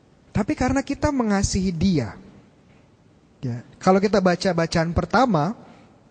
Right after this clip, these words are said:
ya, kepada Nabi Yehezkiel dikatakan, "Kalau kamu, ya, tahu orang itu berdosa, tapi kalau kamu tidak menegur dia,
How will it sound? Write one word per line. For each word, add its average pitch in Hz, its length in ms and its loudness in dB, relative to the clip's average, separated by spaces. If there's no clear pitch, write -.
ya, 143 160 0
kepada 156 520 2
Nabi 170 560 2
Yehezkiel 202 640 4
dikatakan, 190 560 -2
"Kalau 220 400 2
kamu, 294 480 2
ya, 180 160 2
tahu 240 240 4
orang 247 320 2
itu 254 160 0
berdosa, 196 720 2
tapi 214 240 -2
kalau 220 240 2
kamu 285 320 -2
tidak 208 320 2
menegur 214 480 2
dia, 185 400 2